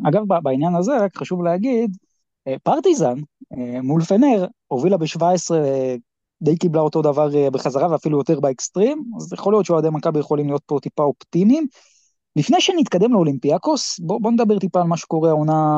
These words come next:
ביורוליג, אה, איך אתה רואה את היורוליג בינתיים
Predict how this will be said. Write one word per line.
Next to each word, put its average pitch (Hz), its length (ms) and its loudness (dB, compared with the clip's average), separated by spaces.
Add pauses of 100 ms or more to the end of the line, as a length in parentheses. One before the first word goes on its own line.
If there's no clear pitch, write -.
(600)
ביורוליג, 190 760 2
אה, 143 480 0 (180)
איך - 140 -10
אתה - 100 -6
רואה 165 200 2
את 147 100 0
היורוליג 139 420 0
בינתיים 131 640 -2